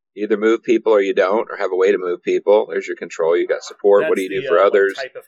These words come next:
Speaker 2: character,
Speaker 1: Defense,
Speaker 2: like, uh,
Speaker 1: offense,
Speaker 2: Blaster,
Speaker 1: obvious.
Speaker 2: Scrapper, stuff
Speaker 1: What
Speaker 2: like
Speaker 1: is
Speaker 2: that.
Speaker 1: class?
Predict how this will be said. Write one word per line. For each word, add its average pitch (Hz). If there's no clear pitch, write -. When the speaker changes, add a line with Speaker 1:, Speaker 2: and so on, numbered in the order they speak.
Speaker 2:
character, 117
Speaker 1:
Defense, 101
Speaker 2:
like, -
uh, 98
Speaker 1:
offense, 92
Speaker 2:
Blaster, 87
Speaker 1:
obvious. 90
Speaker 2:
Scrapper, -
stuff -
Speaker 1:
What 120
Speaker 2:
like 120
Speaker 1:
is 107
Speaker 2:
that. -
Speaker 1:
class? 104